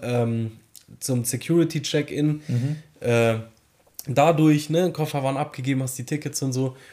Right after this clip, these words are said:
Speaker 1: Security-Check-In. Und dann klingelt mein Handy, Sarah sagt, du hast schon wieder dein Handy in der Hand, ne? Selbst hier beim Security-Check-In,
Speaker 2: Ja.
Speaker 1: was ist denn mit dir, ne? Du bist gerade so da, wo andere sich die Gürtel so ausziehen und
Speaker 2: Ja,
Speaker 1: so.
Speaker 2: ja.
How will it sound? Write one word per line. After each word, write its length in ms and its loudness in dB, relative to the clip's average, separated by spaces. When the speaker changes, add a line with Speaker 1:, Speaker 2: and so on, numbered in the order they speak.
Speaker 1:
Security-Check-In. 1080 0
Und 120 2
dann 160 4
klingelt 260 4
mein 120 2
Handy, 280 2
Sarah 260 4
sagt, 240 0
du 80 -2
hast 140 -6
schon 180 2
wieder 200 2
dein 160 0
Handy 380 2
in 100 2
der 160 4
Hand, 320 -2
ne? 180 4
Selbst 380 2
hier 220 6
beim 140 6
Security-Check-In, 840 2
Speaker 2:
Ja. 60 6
Speaker 1:
was 120 0
ist 220 2
denn 100 4
mit 180 2
dir, 160 4
ne? 160 4
Du 80 0
bist 180 -2
gerade 240 4
so 120 -2
da, 240 2
wo 80 2
andere 260 0
sich 180 -4
die 140 -6
Gürtel 300 0
so 120 2
ausziehen 380 -2
und 80 2
Speaker 2:
Ja, 140 6
Speaker 1:
so. 80 0
Speaker 2:
ja. 160 0